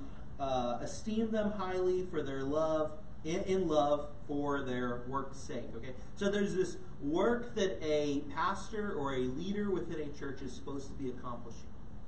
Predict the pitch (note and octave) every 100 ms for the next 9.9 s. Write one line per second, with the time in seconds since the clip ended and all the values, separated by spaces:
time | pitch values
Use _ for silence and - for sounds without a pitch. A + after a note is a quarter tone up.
0 | - - - - - - - - E3 E3
1 | D#3+ E3+ G#3 G#3+ - E3+ D#3+ C#3+ - -
2 | G#3 G#3 A#3 G#3 F#3+ F3+ F3+ - - -
3 | - - C3+ E3+ F3+ - F#3+ F3+ E3+ E3+
4 | - C#3+ C3+ B2+ B2 A#2+ A#2+ A#2+ B2 E3+
5 | - F#3+ - F#3+ - F3 E3 F3 B2+ A#2+
6 | B2 A#2 C#3+ B2+ B2 B2+ B2+ B2+ - B2+
7 | B2 A#2 A#2 A#2 - - - - - -
8 | - A#2 A#2 - - F3 E3+ E3 F3 F3
9 | - F3+ E3+ D3+ D3 D3 D3+ D3+ D3+